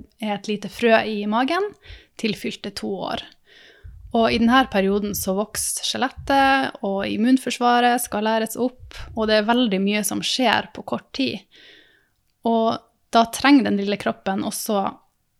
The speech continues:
næringsstoffer til å støtte de her prosessene. Så vi legger grunnlaget for helsa resten av livet, egentlig,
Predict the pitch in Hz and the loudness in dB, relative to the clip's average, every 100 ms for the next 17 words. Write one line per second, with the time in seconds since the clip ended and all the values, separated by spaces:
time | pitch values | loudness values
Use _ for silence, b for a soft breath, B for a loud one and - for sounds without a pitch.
0 | _ - 202 202 233 254 - 226 - - | _ -4 0 2 4 2 0 -4 -4 -10
1 | 202 196 - 269 - 254 190 190 - 202 | -8 -6 -8 -10 -2 -2 -2 -6 -6 -6
2 | 208 208 - 220 208 _ _ _ _ - | -6 -6 -6 -8 -8 _ _ _ _ -20
3 | _ _ _ - - 226 214 220 220 233 | _ _ _ -10 -4 -2 0 -2 -2 0
4 | 247 185 175 196 233 247 214 214 208 190 | 0 0 -4 0 2 4 2 2 -4 -4
5 | 196 - 196 214 - 185 196 - 190 196 | -10 -10 -8 -8 -6 -6 -8 -8 -8 -4
6 | 208 208 202 202 214 - 202 | -4 -4 -6 -6 -8 -6 -10